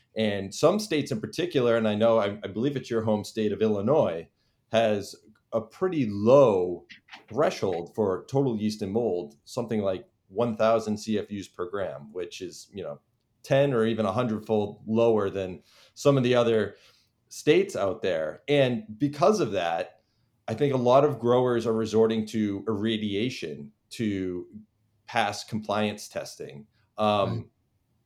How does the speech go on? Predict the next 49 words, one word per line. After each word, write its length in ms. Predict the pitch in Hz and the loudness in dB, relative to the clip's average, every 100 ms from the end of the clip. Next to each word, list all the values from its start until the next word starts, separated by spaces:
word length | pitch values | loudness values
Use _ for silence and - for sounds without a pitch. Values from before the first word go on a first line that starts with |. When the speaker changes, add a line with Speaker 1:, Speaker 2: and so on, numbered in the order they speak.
| - _ _ _ _ 113 | -20 _ _ _ _ 0
Speaker 1:
I 40 | |
know 100 | 139 | 4
you 120 | 147 | 6
have 120 | 147 | 4
some 160 | 143 131 | 2 2
thoughts 240 | 131 135 | 4 4
on 140 | 165 165 | 4 4
that, 340 | 175 - 220 | 2 0 -2
and 560 | 120 131 127 120 117 113 107 | -2 0 2 0 0 0 -2
Speaker 2:
<laughs> 40 | |
Speaker 1:
I 100 | 113 | -2
know 220 | 120 123 123 | 0 2 2
that 160 | 120 | 2
your 160 | 123 139 | 4 4
approach 480 | 135 139 139 147 135 | 4 6 6 4 -2
i-, 40 | |
is 280 | 127 131 107 | 0 0 2
different. 320 | 175 160 135 | 0 2 0
It's 100 | 117 | 2
more 160 | 135 139 | 6 6
of 100 | 131 | 6
a 60 | |
preventative 540 | 131 120 151 190 143 107 | 0 4 4 4 2 -2
approach, 440 | 107 110 113 110 | 0 2 2 2
but 300 | 131 117 107 - _ | 0 0 0 -18 _
I 60 | 117 | -6
was 280 | 113 - - _ _ | -4 -8 -16 _ _
hoping 340 | 123 175 175 | -4 -2 0
we 80 | 151 | 0
could 120 | 139 | 2
talk 180 | 143 135 | 2 2
a 40 | |
bit 160 | 117 147 | 6 6
about 240 | 143 143 | 8 6
irradiation 840 | 123 123 117 117 120 120 123 117 107 | 6 0 0 0 0 -2 -2 -4 -4
and, 340 | 113 110 110 107 _ - | -2 2 2 -2 _ -6
you 140 | 127 | 0
know, 80 | 117 | 2
what 160 | 131 | 4
are 160 | 156 160 | 4 4
the 120 | 151 | 0
different 300 | 139 139 131 | -2 -4 -4
techniques 520 | 131 120 135 143 - | -4 -4 -4 -4 -6
and 200 | 123 117 | -4 -4
some 200 | 107 127 | -2 -2
of 80 | 120 | 0
the 80 | 110 | 0
risks 480 | 104 117 120 - 120 | 0 -4 -4 -10 -2
or 320 | 107 98 | 0 -2